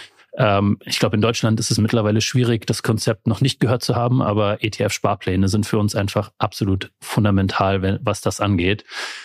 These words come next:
Ähm, sie sind das richtige Tool für die, für die Erstinvestoren, um anzufangen,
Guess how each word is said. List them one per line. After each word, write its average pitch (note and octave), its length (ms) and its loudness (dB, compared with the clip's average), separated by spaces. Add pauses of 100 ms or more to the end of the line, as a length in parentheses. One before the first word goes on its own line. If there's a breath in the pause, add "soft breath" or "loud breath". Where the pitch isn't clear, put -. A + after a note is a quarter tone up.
(140 loud breath)
Ähm, G2 320 2
sie - 120 -2
sind A2 200 2
das - 140 -2
richtige A2 320 0
Tool B2+ 320 2
für A2+ 220 0
die, G#2+ 400 2
für - 140 -2
die G#2 100 2
Erstinvestoren, B2 960 0 (800)
um A2+ 160 2
anzufangen, A#2 720 0